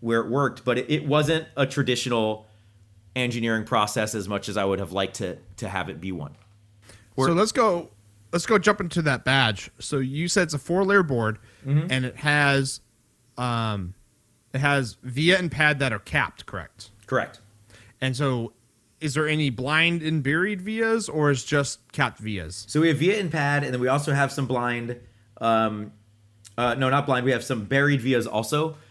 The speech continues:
Speaker 1: And the buried vias actually are what, I think I had a few of them, but that's what the fab added, two additional buried vias, because it was easier for their process for the inner layers, for some reason, move it from a,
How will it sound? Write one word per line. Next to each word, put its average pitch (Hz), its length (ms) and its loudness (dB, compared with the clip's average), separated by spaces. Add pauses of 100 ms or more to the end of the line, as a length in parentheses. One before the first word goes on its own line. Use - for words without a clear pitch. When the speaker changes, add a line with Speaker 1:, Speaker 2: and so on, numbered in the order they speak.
(160)
Speaker 1:
And 127 140 -2
the 123 60 -2
buried 143 300 2
vias 139 240 2
actually 127 420 -2
are 113 200 0
what, 110 580 -4 (360)
I 104 60 -6
think 190 200 -6
I 196 40 0
had 180 140 0
a 147 40 0
few 151 300 2
of 147 100 2
them, 160 200 -2
but 120 100 -4
that's 135 200 0
what 131 100 -6
the 120 60 -2
fab 123 340 -4
added, 110 440 -4
two 139 220 2
additional 127 380 0
buried 117 260 2
vias, 110 420 0 (360)
because 120 320 0
it - 80 -2
was 113 160 -4
easier 147 420 2
for 135 160 -4
their 117 140 2
process 127 720 -2 (300)
for 120 240 2
the 113 80 -4
inner 170 340 2
layers, 113 640 2 (880)
for - 120 -10
some 196 300 0
reason, 143 380 2
move 131 220 2
it 139 120 -2
from 123 200 -2
a, 101 140 -2